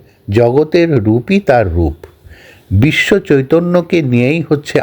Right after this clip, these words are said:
আত্মা, সব কিছু নিয়েই আত্মা। অনন্ত বিশ্বের সকল অনুপরমাণুর সমবেত সুরের সারা বা চৈতন্যই হচ্ছে আত্মা। আত্মা বা চৈতন্য রয়েছে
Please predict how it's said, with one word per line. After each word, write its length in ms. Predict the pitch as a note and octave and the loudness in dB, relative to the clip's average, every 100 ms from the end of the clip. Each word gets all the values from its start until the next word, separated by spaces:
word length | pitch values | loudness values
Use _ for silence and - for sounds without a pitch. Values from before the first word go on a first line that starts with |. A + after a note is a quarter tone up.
| - | -2
আত্মা, 400 | G2 F#2+ - E2+ - _ _ _ - - - - | -4 -2 -4 -4 -6 _ _ _ -20 -20 -18 -6
সব 280 | - C#3+ D3 | 0 0 -2
কিছু 260 | - F#3+ G#3 E3+ | -4 -2 0 2
নিয়েই 340 | B2+ B2+ C#3+ D3+ - - | 2 2 0 -2 -6 -6
আত্মা। 440 | A#2 - - E2 - - _ _ - - - | -6 -6 -2 -2 -4 -12 _ _ -20 -20 -2
অনন্ত 460 | B2 C#3 F#3 G3 G3+ F#3 | 0 2 0 0 0 2
বিশ্বের 480 | B2+ B2+ - F3 G#2+ - _ _ _ | 0 -2 -2 0 0 -4 _ _ _
সকল 500 | - - B2+ - E3+ F#3 - | -12 -2 -2 0 0 0 0
অনুপরমাণুর 880 | B2+ C3+ D#3 E3+ F3+ F3+ F3 E3 D#3+ - _ _ - | 0 0 0 0 0 0 2 0 -2 -6 _ _ -14
সমবেত 680 | - - B2+ C#3+ D#3 E3 E3 D#3+ | -6 0 2 2 2 0 0 -2
সুরের 440 | - B2 B2+ C#3+ C#3+ | 0 0 2 2 0
সারা 380 | - A#2 A#2 B2+ E2 E2 - - _ A#2 | -4 0 2 0 -2 -6 -14 -20 _ 0
বা 120 | A#2 A#2 | 0 0
চৈতন্যই 760 | - B2 B2 D3+ E3+ F3+ C3+ B2 D3 _ - | 0 0 2 0 0 0 0 0 -6 _ -2
হচ্ছে 340 | C3 C3 - C#3+ G2+ | -2 -2 -2 0 0
আত্মা। 300 | - - - E2 - _ _ - - - A2 | -2 -2 -2 -4 -12 _ _ -20 -18 -4 -2
আত্মা 400 | B2 - - F3 F3+ - | -2 -2 0 0 0 0
বা 140 | C3 | 0
চৈতন্য 600 | C3 C#3 C3+ C3 E3+ F3 F3+ | 2 0 0 0 -2 2 2
রয়েছে 460 | E3+ F3 D#3 - | 2 2 0 -2